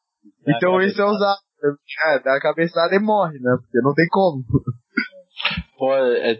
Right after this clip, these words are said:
Speaker 3: tem até uma ação, né, da peta, alguma coisa assim do tipo,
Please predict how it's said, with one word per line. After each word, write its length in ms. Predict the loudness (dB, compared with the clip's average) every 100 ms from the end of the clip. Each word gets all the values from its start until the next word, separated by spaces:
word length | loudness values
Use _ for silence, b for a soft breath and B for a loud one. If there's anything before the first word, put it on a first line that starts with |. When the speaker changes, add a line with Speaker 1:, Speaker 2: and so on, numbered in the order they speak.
| -6 -6
Speaker 3:
tem 100 | -4
até 300 | 0 0 0
uma 200 | 0 -2
ação, 360 | -4 -4 -2
né, 140 | -2 -2
da 140 | -4 -4 -4
peta, 340 | -2 0 -2
alguma 240 | -6 -8
coisa 200 | -4 -2
assim 240 | -2 -4 -6
do 80 | -4
tipo, 380 | -2 0 0